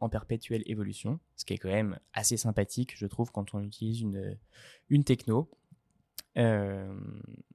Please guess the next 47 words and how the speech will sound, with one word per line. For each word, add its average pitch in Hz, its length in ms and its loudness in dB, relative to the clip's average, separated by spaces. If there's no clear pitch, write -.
bah, 120 280 -4
parce - 220 -8
qu'on 104 200 -2
est 110 100 2
ingénieur 107 460 2
et 92 80 -4
qu'on 101 160 -6
aime 101 160 -2
bien 101 180 -2
avoir, 98 400 2
euh, 98 140 -10
des 107 120 2
évolutions, 104 920 -2
euh, 98 140 -6
euh, 101 360 4
des, 107 400 -2
des 107 120 0
nouveautés, 113 800 2
euh, 101 160 2
des 104 240 -4
optimisations, 113 920 4
ce 107 140 -8
genre 104 160 0
de 104 100 0
choses, 113 200 -4
c'est 101 120 -6
très - 160 -2
pratique. - 460 -4
Et 113 140 6
puis, 135 340 4
euh, 101 320 4
et 107 100 -4
puis, 123 220 0
de 101 100 -2
toute - 180 -8
façon, 117 440 0
euh, 92 80 0
même 113 160 2
si - 160 -2
la 104 100 6
communauté 107 480 0
est 107 80 0
peut-être - 160 -4
un 107 100 0
peu 117 120 2
plus 123 320 0
restreinte, 113 640 2